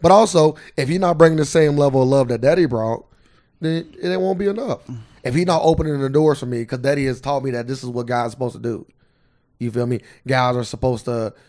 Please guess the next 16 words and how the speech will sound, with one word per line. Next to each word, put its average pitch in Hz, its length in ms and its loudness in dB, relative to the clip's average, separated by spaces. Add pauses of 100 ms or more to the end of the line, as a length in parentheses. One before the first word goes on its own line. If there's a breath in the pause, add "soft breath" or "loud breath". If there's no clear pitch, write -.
(120 soft breath)
you 123 120 -6
feel 127 80 -4
me, 120 120 -4
treat 135 180 -6
their 127 100 -2
women 123 240 -4
like 110 140 -10
queens. 127 260 -4
If 117 80 -10
he 147 60 -4
not 135 160 -6
treat 139 160 -6
me 127 80 -6
like 120 160 -10
a - 40 -14
queen, 135 600 -6